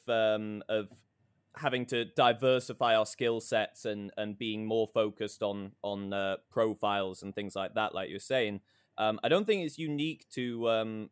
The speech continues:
to the creative industries at all. Um, I think, uh, you know, uh, in,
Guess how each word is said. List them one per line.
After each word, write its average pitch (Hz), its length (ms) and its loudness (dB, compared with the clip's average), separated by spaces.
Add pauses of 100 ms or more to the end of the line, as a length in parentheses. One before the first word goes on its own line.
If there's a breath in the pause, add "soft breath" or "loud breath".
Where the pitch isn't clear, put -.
to - 80 -10
the 117 100 -2
creative 123 500 0
industries 107 600 -4
at 98 180 -10
all. 101 440 0 (120)
Um, 98 560 0 (240)
I 107 60 -4
think, 123 400 -4
uh, 110 280 2 (1080)
you 165 100 0
know, 131 120 6
uh, 135 400 6
in, 147 260 -2